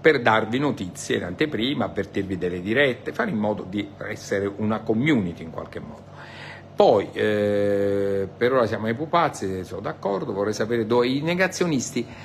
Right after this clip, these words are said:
Guardate, c'è una specie di internazionale di queste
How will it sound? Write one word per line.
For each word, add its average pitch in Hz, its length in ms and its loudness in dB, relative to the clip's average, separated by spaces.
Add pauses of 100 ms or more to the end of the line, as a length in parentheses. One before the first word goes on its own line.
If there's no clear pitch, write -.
(140)
Guardate, 156 440 4
c'è 262 200 4
una 180 160 2
specie - 380 4
di 135 100 -2
internazionale 135 1400 4
di 101 140 -6
queste 110 600 2